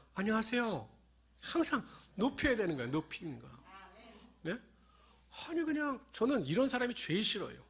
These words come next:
제 친구 목사들도 제일 싫은 게 뭐냐면 죽는 신용하는 사람,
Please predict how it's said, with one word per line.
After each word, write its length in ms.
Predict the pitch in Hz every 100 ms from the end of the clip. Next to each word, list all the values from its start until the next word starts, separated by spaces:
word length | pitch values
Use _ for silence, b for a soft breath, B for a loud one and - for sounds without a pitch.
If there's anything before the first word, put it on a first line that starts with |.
| _ _ _ _ -
제 100 | 156
친구 320 | 143 - 240
목사들도 520 | 190 135 151 143 151 143
제일 220 | 147 156
싫은 340 | - 165 147
게 100 | 139
뭐냐면 360 | 117 117 180 110 - b b b b -
죽는 380 | - 185 254 311
신용하는 440 | - 214 127 110
사람, 240 | - -